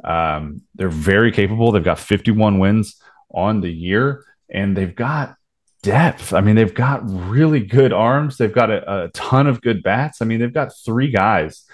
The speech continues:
with an O P S over one, right? They've got,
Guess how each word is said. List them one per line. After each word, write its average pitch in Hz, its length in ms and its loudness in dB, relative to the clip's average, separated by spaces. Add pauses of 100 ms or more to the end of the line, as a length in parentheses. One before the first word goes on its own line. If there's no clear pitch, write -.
(340)
with 95 380 2
an 95 140 -4
O 98 160 -2
P 101 180 0
S 92 320 -2
over 90 340 0
one, 80 540 0 (340)
right? 95 220 2
They've 101 180 0
got, 104 380 0